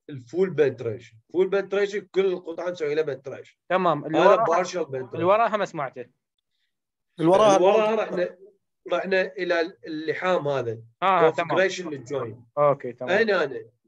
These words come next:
Speaker 1: هذا ال-، هذا اللي هنا بالوسط، بهذا اللون. شو اسمه هذا؟ هذا الويلد ميتر. أو الفيلر ميتر. الويلد ميتر أو الفيل-، فيلر ميتر. هذا شو اسمه اللي هنا؟ هذا اسمه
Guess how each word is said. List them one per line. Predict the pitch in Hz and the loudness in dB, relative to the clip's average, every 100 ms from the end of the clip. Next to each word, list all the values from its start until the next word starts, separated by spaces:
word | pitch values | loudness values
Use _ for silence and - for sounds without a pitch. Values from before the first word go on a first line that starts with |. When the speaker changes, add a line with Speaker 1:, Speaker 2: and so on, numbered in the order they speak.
| _ - | _ -10
Speaker 1:
هذا | 165 208 208 | -2 0 2
ال-، | 185 185 - | 0 -6 -10
هذا | 156 196 | -4 -2
اللي | 185 160 | 0 -4
هنا | 170 165 | -4 -6
بالوسط، | 147 139 151 147 120 - | -6 -4 -4 -4 -14 -6
بهذا | 143 143 | -4 -2
اللون. | 135 139 117 117 _ _ _ | -2 -2 -2 -6 _ _ _
شو | 220 | -6
اسمه | 226 208 | -6 -2
هذا؟ | 170 160 147 151 _ - | 0 2 0 -2 _ -16
هذا | 131 160 160 _ - | -6 -4 -4 _ -12
الويلد | 147 120 131 160 180 | -10 -4 2 2 0
ميتر. | 156 127 113 92 _ _ _ _ _ _ _ _ _ | -10 -10 -12 -20 _ _ _ _ _ _ _ _ _
أو | 113 147 | -4 -4
الفيلر | 160 120 156 180 185 | -4 -8 -6 -4 -4
ميتر. | 156 131 117 - _ _ _ _ _ _ _ _ | -6 -10 -14 -20 _ _ _ _ _ _ _ _
الويلد | 120 120 135 160 156 | -10 -2 0 0 -2
ميتر | 165 151 185 180 - | -10 -4 -4 -4 -8
أو | 131 | -8
الفيل-، | 120 151 165 180 | -4 -6 -4 -8
فيلر | _ 160 175 175 | _ -4 -2 -2
ميتر. | 147 120 90 - _ _ _ 143 | -6 -12 -18 -20 _ _ _ -2
هذا | 208 226 | 0 0
شو | 196 | -2
اسمه | 185 160 147 - _ - | -8 -6 -6 -6 _ -12
اللي | 131 135 135 | -10 -6 -6
هنا؟ | 135 139 135 123 120 _ _ _ - | -2 -2 -2 -4 -10 _ _ _ -6
هذا | 175 190 | -4 -2
اسمه | - 180 | -4 -2